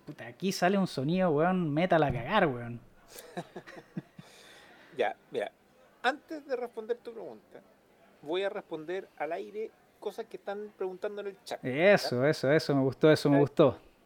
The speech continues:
Speaker 2: Cristóbal, ¿cierto? Mi, mi querido exalumno Cristóbal, eh, me pregunta si la mezcla y máster de América Letrina lo hice yo. Ya,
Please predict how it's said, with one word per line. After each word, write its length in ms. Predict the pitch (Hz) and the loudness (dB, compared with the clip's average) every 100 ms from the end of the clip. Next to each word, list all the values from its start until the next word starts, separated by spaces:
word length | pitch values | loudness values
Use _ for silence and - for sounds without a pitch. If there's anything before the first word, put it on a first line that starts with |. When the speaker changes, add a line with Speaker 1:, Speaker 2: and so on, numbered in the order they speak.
| _ | _
Speaker 2:
Cristóbal, 600 | - 123 _ 240 185 139 190 _ _ _ | -20 -20 _ 0 2 0 -6 _ _ _
¿cierto? 380 | - - 165 160 | -20 -20 -18 -18
Mi, 520 | 104 65 65 123 - 123 127 _ _ _ _ | -18 -20 -20 -20 -20 -20 -20 _ _ _ _
mi 60 | _ | _
querido 300 | - 131 175 | -18 -10 -8
exalumno 520 | 170 - 156 180 147 127 | -8 -8 -8 -8 -12 -18
Cristóbal, 440 | 113 _ 139 120 _ _ _ _ _ _ _ _ _ _ - | -20 _ -6 -6 _ _ _ _ _ _ _ _ _ _ -10
eh, 380 | 139 123 120 123 | -4 -2 -2 -4
me 100 | 131 | -8
pregunta 420 | 135 160 185 208 | -8 -10 -8 -6
si 200 | 196 - | -8 -8
la 160 | 160 147 | -4 -2
mezcla 640 | 139 196 - - 113 127 - - | -2 -10 -10 -14 -10 -10 -14 -14
y 160 | 123 | -12
máster 500 | 135 170 - 196 190 | -8 -10 -8 -8 -8
de 240 | 170 147 135 | -8 -6 -6
América 340 | 147 156 156 | -8 -10 -8
Letrina 440 | 139 120 156 160 | -8 -10 -12 -10
lo 120 | 156 139 | -10 -10
hice 280 | 135 135 | -12 -14
yo. 140 | 107 90 _ _ _ _ _ - _ | -12 -16 _ _ _ _ _ -20 _
Ya, 120 | 113 | -6